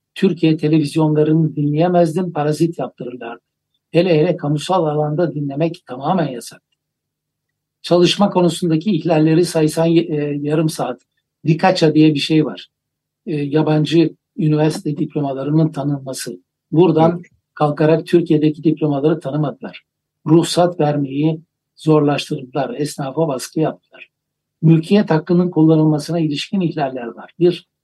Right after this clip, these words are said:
Speaker 1: Türk mallarını alacak Yunanlılara kredi, özel krediler verdiler. İki, Anadazmoz denilen olay, yani, e, arazi birleştirmesi. Bu arazi birleştirmesi sırasında orada Türklerin elindeki, e, tarım arazileri çok büyük ölçüde gitti.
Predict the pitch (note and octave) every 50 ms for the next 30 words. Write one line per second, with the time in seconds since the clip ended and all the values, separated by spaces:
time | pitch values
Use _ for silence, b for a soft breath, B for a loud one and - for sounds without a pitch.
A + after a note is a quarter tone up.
0 | _ _ - - F#3 F3 E3+ - D#3 D3+ D3 D3 C#3+ C#3 D3 D#3 D3 C#3 C#3+ D3
1 | C#3 D#3 D#3 D3+ - D#3+ D3 D3 D3 D3 D3 C#3 C#3 C#3 D3 D#3 D#3 D3+ _ _
2 | _ _ _ - D#3 E3 E3 D#3 - D#3 D3 C#3 D#3 D#3+ D3+ D#3 - D3+ D3+ D3+
3 | C#3 C#3 C3+ C3 B2+ B2 A#2+ A2+ A2 - _ _ G#2 F#2 - - - _ _ _
4 | _ _ _ _ _ _ _ - D#3 D#3+ - G#3 G3 D#3 - - _ _ _ _
5 | _ _ D3+ D#3+ E3 E3 E3 E3 F3+ F#3+ E3 D#3+ E3 D#3 D3 C3 D#3 C#3+ C#3+ C3+
6 | C3 C3 C3+ B2+ B2 B2 A2 A2 - C#3 D#3 E3+ D#3+ C#3 B2 - _ _ _ _
7 | _ _ _ _ _ _ _ D3+ C#3+ C#3+ D3+ D3+ D#3 D3 E3 E3 D#3+ - E3 F#3
8 | E3+ D#3 C#3+ C#3+ B2+ - - - A#2+ A#2 A#2 - - - _ _ _ _ _ _
9 | _ _ _ _ _ - F#3+ F#3+ F#3 D#3+ D#3 D3+ C#3 E3 D#3 D#3+ D3+ D3+ D3+ D3
10 | - - D3+ C#3+ D#3 D3+ - D#3+ D3 - D#3+ D#3 D3 - - D#3 D3 D#3 E3 F3
11 | D#3 D3+ E3 E3 D3+ C#3+ C#3+ - - D#3+ D#3+ - D3+ D3+ D3+ F3 F3 D#3 b b
12 | b _ _ D#3+ D#3 E3+ E3 D#3+ D3 D#3 D#3 - F3+ E3 D#3 - _ _ _ _
13 | _ _ _ _ D#3+ D3+ C#3+ C#3 - - E3 E3+ F#3+ F#3 E3+ D#3 D#3+ D#3+ D#3 D#3
14 | D3+ D#3 D#3+ D#3+ D#3+ D#3+ - - A#3 F3+ F3+ F3+ F3 D3+ E3+ D#3+ D3 - C#3+ C#3
15 | C3+ B2 A#2 - A2 _ _ -